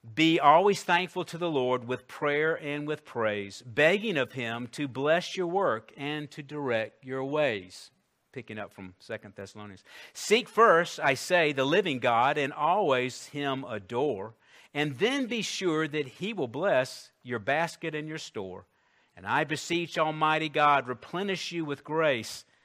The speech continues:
that I may meet you in he-, in the heavens and see you face to face." I want to pray like that.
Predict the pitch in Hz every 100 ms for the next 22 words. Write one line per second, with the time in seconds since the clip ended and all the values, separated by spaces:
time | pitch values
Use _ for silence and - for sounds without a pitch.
0 | _ _ _ 123 151 196 185 151 180 208
1 | 190 - 120 123 127 131 127 - 170 123
2 | 151 165 123 175 151 107 101 - _ _
3 | _ - 107 - 151 170 165 156 - 131
4 | 127 - 135 - 107 101 - - - _
5 | _ _ _ _ _ _ _ _ _ _
6 | 254 139 - 120 107 98 92 98 - -